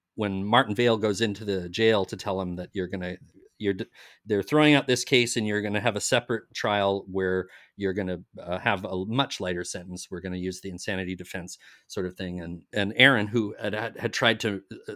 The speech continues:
strangle Laura Linney in the courtroom after Gere worked him up and started, uh,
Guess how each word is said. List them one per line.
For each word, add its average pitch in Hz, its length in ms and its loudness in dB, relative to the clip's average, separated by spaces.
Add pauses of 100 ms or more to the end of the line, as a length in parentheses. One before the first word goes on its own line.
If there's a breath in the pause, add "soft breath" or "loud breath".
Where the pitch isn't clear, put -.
strangle 110 680 2
Laura 104 240 2
Linney 104 340 0
in 95 120 -4
the 92 60 -6
courtroom 92 500 -2
after 92 380 -4 (340 loud breath)
Gere 107 260 0
worked 107 300 -2
him 98 120 0
up 117 220 0
and 92 260 -6
started, 95 400 -2
uh, 92 220 -6